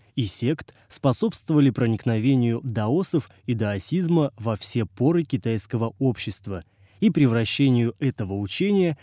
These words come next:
в неизменную интегральную часть идеологической модели страны. Даосское духовенство подразделялось на две основные категории. К первой из них,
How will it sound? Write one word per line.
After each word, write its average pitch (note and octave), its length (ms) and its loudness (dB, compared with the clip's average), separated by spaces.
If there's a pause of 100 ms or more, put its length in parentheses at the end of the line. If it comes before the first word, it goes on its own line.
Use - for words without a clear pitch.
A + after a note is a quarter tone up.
(100)
в A2+ 140 -2
неизменную C#3 840 4
интегральную G#2+ 800 -2
часть D#3 480 -4
идеологической A#2+ 920 -2
модели G#2+ 400 0
страны. G#2 560 -4 (460)
Даосское C3+ 680 4
духовенство C3+ 720 4
подразделялось B2 840 2
на A#2+ 140 2
две A2+ 200 2
основные A#2 520 0
категории. B2 680 0 (360)
К - 80 -20
первой A2 420 4
из G#2+ 200 -2
них, F3+ 280 2